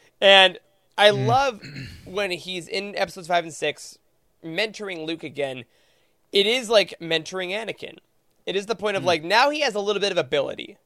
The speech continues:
Speaker 1: Now I can, I at least have something to work with. He knows what the Force is. I can kinda try to talk to him. Like, w-, what do you think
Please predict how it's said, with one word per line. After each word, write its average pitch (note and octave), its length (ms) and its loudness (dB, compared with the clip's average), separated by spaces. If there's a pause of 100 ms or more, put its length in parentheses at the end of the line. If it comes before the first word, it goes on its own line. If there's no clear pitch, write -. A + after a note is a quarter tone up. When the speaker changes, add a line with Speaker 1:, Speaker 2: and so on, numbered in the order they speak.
Speaker 1:
Now F#3 120 2
I C4+ 120 4
can, B3+ 200 -6
I G3+ 140 8
at A3 80 6
least B3 160 -6
have A3+ 160 4
something A3+ 680 0
to G3 140 -4
work D#3+ 320 -2
with. C3+ 180 -6
He F#3+ 100 -8
knows A#3+ 360 -2
what G3 360 2
the G#3+ 100 -4
Force G3 540 -4
is. E3+ 560 -4 (240)
I E3 100 0
can F#3 140 -6
kinda F#3 240 0
try E3+ 340 4
to D#3+ 80 2
talk D#3+ 320 0
to D#3 140 -8
him. C3+ 160 -8 (1080)
Like, A3 320 4 (220)
w-, F3+ 240 -12 (460)
what F#3 340 -4
do C5 60 -2 (180)
you - 60 -
think B3 480 -8